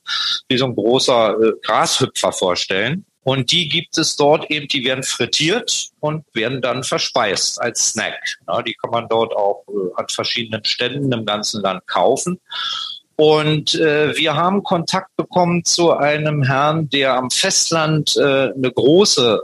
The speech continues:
Farm betreibt von diesen Insekten. Und wir sind dann praktisch so als, ja, wie sagt man, Subunternehmer, äh, mit dem Mann in Kontakt gekommen und haben dann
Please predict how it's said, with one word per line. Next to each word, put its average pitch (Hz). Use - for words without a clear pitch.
Farm 120
betreibt -
von 143
diesen 147
Insekten. 147
Und 147
wir 156
sind 165
dann 151
praktisch 160
so 156
als, 135
ja, 143
wie 127
sagt 143
man, 120
Subunternehmer, 127
äh, 131
mit 139
dem 139
Mann 143
in 143
Kontakt 151
gekommen 165
und 147
haben 151
dann 151